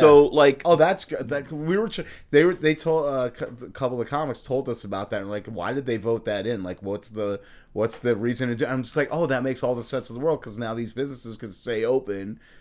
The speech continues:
Speaker 2: and sell their product to people." And guess what? Hey,
Speaker 1: Yeah.
Speaker 2: economy, guys.
Speaker 1: Yeah, and
Speaker 2: Yeah.
Speaker 1: that's the thing. It's like, you know, like, uh, all this pandemic shit, it,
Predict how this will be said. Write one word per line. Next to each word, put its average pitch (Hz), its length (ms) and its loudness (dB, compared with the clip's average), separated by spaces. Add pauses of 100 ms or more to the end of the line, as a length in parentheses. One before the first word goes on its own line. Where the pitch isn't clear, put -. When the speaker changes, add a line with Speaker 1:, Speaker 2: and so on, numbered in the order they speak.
(140)
Speaker 2:
and 101 480 -4
sell 123 440 2
their 117 180 0
product 131 480 -2
to 113 80 -6
people." 117 500 -2
And 123 240 -6
guess 107 240 -6
what? 226 340 -8 (460)
Hey, 147 400 -4 (520)
Speaker 1:
Yeah. 123 180 4
Speaker 2:
economy, 151 580 0
guys. 120 400 -4
Speaker 1:
Yeah, 202 220 6 (100)
and 143 120 0
Speaker 2:
Yeah. - 40 4
Speaker 1:
that's 208 140 6
the 208 60 -2
thing. 196 240 0
It's 110 120 -6
like, 151 240 4 (400)
you 190 80 0
know, 127 340 2
like, 131 280 4
uh, 135 560 8 (100)
all 131 80 4
this 156 200 -4
pandemic 156 500 0
shit, - 200 4
it, 127 200 0